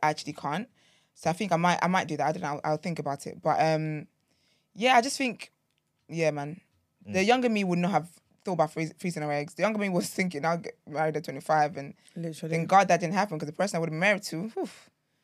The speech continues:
Speaker 1: I'd have been
Speaker 2: Mm.
Speaker 1: two months into my divorce. But, um, yeah, so, yeah.
Speaker 2: So what about, what about the second question?
Speaker 1: The cutoff.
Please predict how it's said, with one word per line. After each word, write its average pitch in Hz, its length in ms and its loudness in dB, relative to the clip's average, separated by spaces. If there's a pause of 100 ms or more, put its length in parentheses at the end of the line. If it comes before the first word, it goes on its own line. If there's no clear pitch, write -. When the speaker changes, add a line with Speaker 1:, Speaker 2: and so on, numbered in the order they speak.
(600)
Speaker 1:
I'd - 100 -10
have 165 80 -12
been 160 240 -4
Speaker 2:
Mm. 175 80 -14 (680)
Speaker 1:
two - 120 -10
months 202 200 -4
into 226 120 -8
my 208 120 4
divorce. 165 460 -6 (560)
But, 175 240 6
um, 170 300 8
yeah, 226 200 8
so, 170 540 2 (840)
yeah. 147 280 -6 (440)
Speaker 2:
So 120 80 -6
what 123 100 0
about, - 60 -6
what 117 80 0
about 120 160 0
the 110 80 -6
second 113 260 -10
question? 92 360 -16
Speaker 1:
The 151 80 -10
cutoff. 170 400 -6